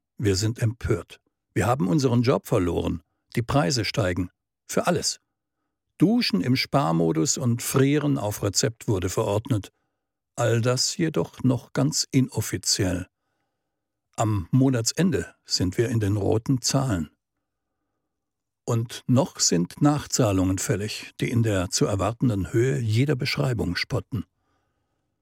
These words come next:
Wir haben es satt, abends Versprechungen und Durchhalteparolen im Stil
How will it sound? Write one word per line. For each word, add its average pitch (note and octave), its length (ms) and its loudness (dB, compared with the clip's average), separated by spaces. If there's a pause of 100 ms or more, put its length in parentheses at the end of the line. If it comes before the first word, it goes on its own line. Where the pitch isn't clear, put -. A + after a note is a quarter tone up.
(160)
Wir A2 160 0
haben D#3+ 160 0
es C3+ 180 2
satt, - 400 -4
abends C#3+ 400 0
Versprechungen C#3 800 0
und G2 320 -6
Durchhalteparolen A2+ 920 2
im G#2 160 -2
Stil B2 440 2